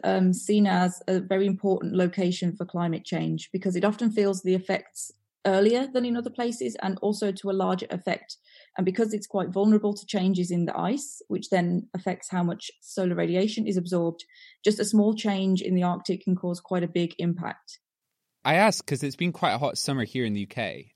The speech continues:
Speaker 2: and also, obviously, recently in the news, there have been these horrible wildfires all down the west coast of America. I-, is that, do you think, are we seeing the same phenomenon?
Speaker 1: Yeah,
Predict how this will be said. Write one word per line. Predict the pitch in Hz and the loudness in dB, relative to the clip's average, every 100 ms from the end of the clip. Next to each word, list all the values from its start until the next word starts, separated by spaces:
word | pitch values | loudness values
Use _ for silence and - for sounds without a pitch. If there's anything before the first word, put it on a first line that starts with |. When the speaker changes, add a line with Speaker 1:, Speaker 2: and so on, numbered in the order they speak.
| - | -4
Speaker 2:
and | 135 | 2
also, | 165 165 123 104 | 2 2 0 0
obviously, | 120 139 113 - 98 82 80 - | -2 -2 -4 -4 -8 -8 -10 -8
recently | 127 123 127 107 | -4 -4 -4 -4
in | 107 | -4
the | 98 | -2
news, | 110 107 71 - - _ _ - | -2 -4 -6 -14 -18 _ _ -4
there | 120 | -2
have | 110 | 0
been | 123 | 0
these | 113 | -2
horrible | - 196 196 127 | -2 -2 0 -2
wildfires | 95 120 151 117 - 78 73 - | 2 4 2 0 -6 -8 -10 -12
all | 123 117 | -6 -4
down | 113 | -2
the | 101 | -2
west | 110 110 | -4 -6
coast | - 113 - | -8 -8 -8
of | 92 | -8
America. | 92 123 120 - - _ _ _ _ _ _ - | -6 -6 -8 -14 -20 _ _ _ _ _ _ -10
I-, | 123 | -8
is | - 165 165 | -2 -2 2
that, | 175 131 | 0 0
do | 165 | -4
you | |
think, | 160 147 | -4 -2
are | 135 | -2
we | 143 | -2
seeing | 139 147 135 | -2 -2 -2
the | |
same | 123 - 131 123 | -2 -2 0 0
phenomenon? | - 131 135 120 71 - - _ _ _ _ _ _ _ _ _ _ - | -4 -6 -4 -6 -10 -16 -20 _ _ _ _ _ _ _ _ _ _ 0
Speaker 1:
Yeah, | 214 208 | 4 6